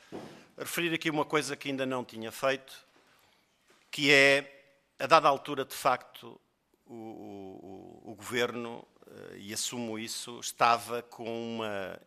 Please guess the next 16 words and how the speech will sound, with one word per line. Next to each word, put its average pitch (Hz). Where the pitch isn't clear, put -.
informação 117
deturpada, 127
alterada 131
daquilo 139
que 147
era 135
a -
realidade. 107
Os 135
números 175
que -
nos 139
chegavam 151
eram, 151
de 156
facto, -